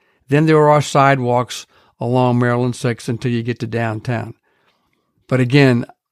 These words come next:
I walk facing the traffic, so that I'd have to cross over to access the sidewalks from Maryland six. When I bike or cycle, I ride with the traffic.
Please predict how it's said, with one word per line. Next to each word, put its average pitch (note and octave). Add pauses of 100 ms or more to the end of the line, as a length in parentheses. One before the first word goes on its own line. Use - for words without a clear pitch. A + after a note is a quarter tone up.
I C3
walk B2+ (280)
facing D#3+
the A2
traffic, A2+
so -
that A#2
I'd A#2+
have B2+
to C#3
cross C#3+
over A#2+ (300)
to C3
access B2+
the -
sidewalks A#2+
from A#2+
Maryland B2
six. - (600)
When C3
I B2+
bike D3
or A#2
cycle, C#3+
I A#2+
ride A#2+
with E3+
the -
traffic. A2+